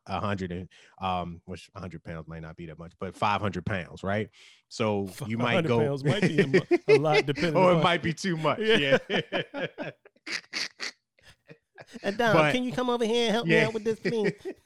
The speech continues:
Speaker 1: <laughs>
Speaker 2: I'm having a little trouble, son.
Speaker 1: Yeah. So, um, basically, if there's a workout, um,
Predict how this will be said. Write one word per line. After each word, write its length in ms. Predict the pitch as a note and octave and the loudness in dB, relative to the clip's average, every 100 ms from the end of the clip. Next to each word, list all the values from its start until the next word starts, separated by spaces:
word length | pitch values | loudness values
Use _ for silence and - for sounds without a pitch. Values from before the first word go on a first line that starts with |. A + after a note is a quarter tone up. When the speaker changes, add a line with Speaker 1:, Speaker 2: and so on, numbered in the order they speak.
| - - | -20 -20
Speaker 1:
<laughs> 460 | _ - - - | _ -18 -18 -4
Speaker 2:
I'm 200 | D#3+ A#3+ | -2 2
having 220 | B3 A3+ G3 | 4 4 2
a 20 | |
little 140 | F#3 | -2
trouble, 320 | D3 G#3 A#2 | 0 -2 -2
son. 280 | A2 C3+ D3 - - _ _ - - - - - _ - - - - - _ - | -6 -8 -10 -12 -18 _ _ -18 -16 -20 -20 -20 _ -20 -20 -20 -20 -20 _ -8
Speaker 1:
Yeah. 320 | C3+ A#2+ A#2+ | -4 -2 -4
So, 420 | - C3+ A#2 A2 _ _ _ - | -4 -2 -2 -6 _ _ _ -6
um, 560 | A#2 A2+ G#2+ G2 F2 _ _ _ _ _ _ _ _ | -4 -4 -6 -10 -16 _ _ _ _ _ _ _ _
basically, 760 | C#3 F3 - D#3 C#3 C3 B2+ A2 | 0 0 -2 -8 -6 -8 -8 -10
if 120 | A#2 | -2
there's 240 | D3+ F3 | 0 0
a 80 | E3 | -2
workout, 760 | B2+ A#2+ C#3+ C3+ A2+ G2 F2+ - _ _ _ _ G#2 | -4 0 0 0 -4 -6 -6 -14 _ _ _ _ -8
um, 440 | G#2 G2 F#2 F2 | -6 -6 -10 -18